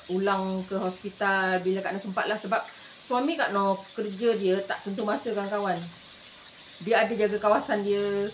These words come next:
dia ada jaga daerah-daerah yang dia perlu jaga, dia ada buat pemantauan. Jadi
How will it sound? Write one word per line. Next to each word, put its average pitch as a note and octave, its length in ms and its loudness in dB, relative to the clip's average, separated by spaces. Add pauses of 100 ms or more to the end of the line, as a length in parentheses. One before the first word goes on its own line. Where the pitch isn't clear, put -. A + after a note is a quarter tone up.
(440)
dia G#3 240 6
ada F#3+ 160 2
jaga G3+ 480 4
daerah-daerah G#3+ 720 4
yang G3+ 240 0
dia G#3 140 2
perlu B3 260 0
jaga, G3+ 800 2
dia G3 160 0
ada G3 220 0
buat G#3 260 0
pemantauan. G#3 720 0
Jadi A#3 320 4